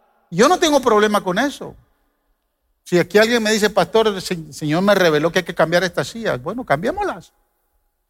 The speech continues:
Tráigalas, traiga las ochocientas sillas. Y pone-, y las ponemos ahí.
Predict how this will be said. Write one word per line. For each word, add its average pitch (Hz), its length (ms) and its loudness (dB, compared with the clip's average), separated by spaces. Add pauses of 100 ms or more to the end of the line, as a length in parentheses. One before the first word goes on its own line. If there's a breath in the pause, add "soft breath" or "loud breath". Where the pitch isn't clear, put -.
(360)
Tráigalas, 262 580 4
traiga 294 380 2
las 233 160 2
ochocientas 254 580 0
sillas. 302 440 0 (1700)
Y 170 80 -8
pone-, 196 400 4
y 185 60 2
las 175 120 4
ponemos 214 380 0
ahí. 302 260 -2